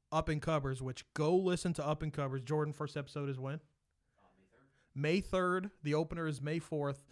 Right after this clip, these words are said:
Speaker 1: Up in Covers podcast. Um, you all know Jordan, uh, from here, Alpha Dog. He is the host. Uh, he's had, what, the manager on, some front office on. Uh, he'll be having players on. And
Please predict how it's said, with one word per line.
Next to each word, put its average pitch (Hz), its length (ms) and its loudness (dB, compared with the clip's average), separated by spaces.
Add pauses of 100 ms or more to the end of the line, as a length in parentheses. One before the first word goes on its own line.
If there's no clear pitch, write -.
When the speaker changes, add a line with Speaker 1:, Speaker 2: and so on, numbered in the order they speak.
(260)
Speaker 1:
Up 156 160 2
in 180 80 -2
Covers 160 340 0
podcast. 151 840 0
Um, 135 520 -2
you 147 140 -2
all 147 100 0
know 151 160 2
Jordan, 147 520 0 (380)
uh, 135 180 -2
from 139 160 -6
here, 147 240 -2
Alpha 139 280 -2
Dog. 135 320 -4
He 156 180 0
is 143 120 -2
the 131 100 -4
host. 170 520 -2 (460)
Uh, 120 220 -4
he's 131 260 -6
had, 127 560 -6
what, 107 140 -14
the 101 80 -14
manager 151 580 -2
on, 156 240 -2
some 135 140 -12
front 143 240 -6
office 143 440 -4
on. 151 380 -4 (560)
Uh, 120 360 -6
he'll 131 120 -4
be 131 120 -6
having 131 300 -4
players 156 600 2
on. 156 420 0 (320)
And 139 320 -4